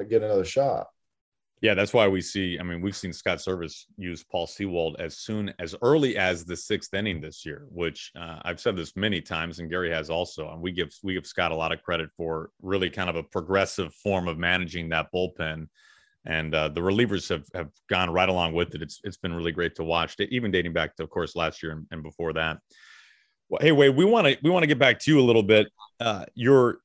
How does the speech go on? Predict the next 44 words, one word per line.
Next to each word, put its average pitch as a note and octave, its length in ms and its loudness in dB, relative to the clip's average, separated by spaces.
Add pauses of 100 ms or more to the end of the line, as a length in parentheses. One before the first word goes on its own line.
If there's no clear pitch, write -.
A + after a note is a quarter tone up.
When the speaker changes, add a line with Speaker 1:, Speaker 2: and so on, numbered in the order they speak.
(220)
Speaker 2:
last C#3 340 4
year, C3 340 4
you B2+ 120 -4
spent C3 260 -4
time C3 240 4
with A2 160 2
Baltimore A#2 480 4
and A2 80 4
also A2 280 0
with G2 100 0
Saint G#2+ 240 -2
Louis, F#2 440 -2 (560)
and G2 160 0
then G2+ 100 2
announced, G2 540 -2
uh, F2 280 0
early G#2+ 260 2
this G2 260 -2
year G2 120 2
that F2 140 -4
you F2+ 140 -6
were F2+ 100 -4
retiring F#2 480 -2
from F2 160 -8
baseball. F2 460 -2
Man, G#2+ 160 0
it C3 40 0
was A#2+ 120 -2
a G#2+ 40 -4
great F#2 320 -2
career, D#2+ 300 -8
Wade. D2+ 260 -12 (140)
I F2+ 40 -10
mean, F2+ 140 -6
for F#2 160 -10
real, E2+ 300 -4
not G#2 220 -2
many B2+ 120 0
guys F#2 540 0 (580)
get G2+ 180 -2
to F2 80 -10
spend G2 260 -4
parts G2+ 260 0
of F2+ 80 -6